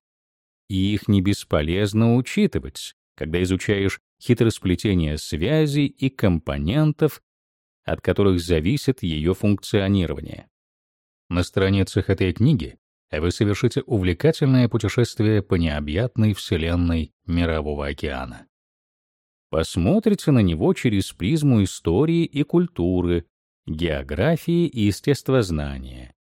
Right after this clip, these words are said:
биологии и антропологии.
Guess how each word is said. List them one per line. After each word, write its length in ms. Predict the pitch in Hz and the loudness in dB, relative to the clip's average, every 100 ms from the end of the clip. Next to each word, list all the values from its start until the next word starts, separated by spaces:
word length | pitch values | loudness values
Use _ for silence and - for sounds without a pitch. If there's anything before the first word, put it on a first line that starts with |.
| _ _ _ | _ _ _
биологии 920 | - 73 82 73 69 92 156 170 185 175 _ _ | -8 -4 -2 -2 0 0 0 0 -2 -2 _ _
и 240 | - 120 - | -4 -4 -4
антропологии. 960 | - 127 139 139 127 90 71 67 65 - | -2 0 0 -2 0 -2 -2 -10 -20 -20